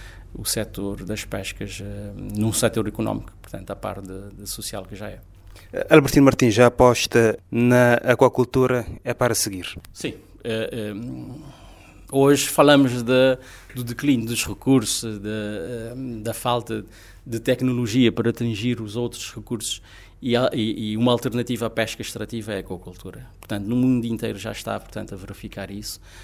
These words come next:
Speaker 1: Há países que a maior parte da produção é, é proveniente da aquacultura. Nós não queremos fazer uma aquacultura, eh, super intensiva, porque sabemos as implicações ambientais que deve,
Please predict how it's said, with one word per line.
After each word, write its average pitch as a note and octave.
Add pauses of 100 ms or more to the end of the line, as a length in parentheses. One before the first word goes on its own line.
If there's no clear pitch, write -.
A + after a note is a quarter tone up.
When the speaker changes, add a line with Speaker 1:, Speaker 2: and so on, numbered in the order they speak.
(220)
Speaker 1:
Há G#2+
países A2+
que G#2
a G#2+
maior G#2+
parte G2
da F#2+
produção F#2+
é, F#2+
é F2+ (180)
proveniente G2
da F#2+
aquacultura. G2 (400)
Nós B2
não B2
queremos C3
fazer A#2+
uma A#2
aquacultura, A2
eh, A2 (200)
super B2+
intensiva, A2+
porque -
sabemos G2+
as G2
implicações G#2+
ambientais G2
que -
deve, G2